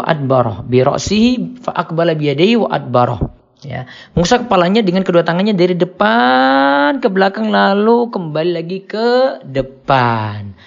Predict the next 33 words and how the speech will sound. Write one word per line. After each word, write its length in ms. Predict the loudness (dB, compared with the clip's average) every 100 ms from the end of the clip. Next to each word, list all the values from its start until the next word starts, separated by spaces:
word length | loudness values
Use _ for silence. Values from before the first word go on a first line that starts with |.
| -20 _
Muttafaqun 1040 | -6 -4 -4 -4 -2 -4 -4 -6 -4 -4
alaih. 480 | -4 0 2 0 -4
Hadis 160 | -8 -8
ini 160 | -6
diriwayatkan 240 | -4 -4 -4
oleh 160 | -4
Imam 160 | -4 -4
Bukhari 160 | -4 -2
dan 160 | -2
Muslim. 320 | -2 -2 0
Dalam 240 | 4 4 4
lafaz 320 | 2 2 2
yang 80 | 4
lainnya 320 | 2 2 0
disebutkan, 720 | -2 -4 -4 -4 -2 -2 -4 -12 -20 -20 -6
beliau 800 | 0 2 2 4 4 4 4 2
mengusap 880 | 0 -2 -2 -2 -2 -4 -4 -4 -4
dengan 400 | -4 -2 -2 -2
kedua 560 | -4 -2 0 2 0 0
tangan 240 | -2 0
dari 160 | 0 2
bagian 400 | 0 2 2 2
depan 400 | 0 0 -2 -4
kepala 560 | -4 -2 0 0 0
hingga 720 | 0 0 2 2 2 0 -8
ke 240 | -6 -4 -2
tengkuk, 800 | -4 -4 0 4 6 4 2 0
lalu 240 | -2 0
menariknya 320 | -2 -4 -4
lagi 240 | -6 -6 -4
ke 160 | -4
tempat 480 | -4 -6 -4 -4 -4
memulainya. 720 | -6 -2 -2 -2 -2 -4 -8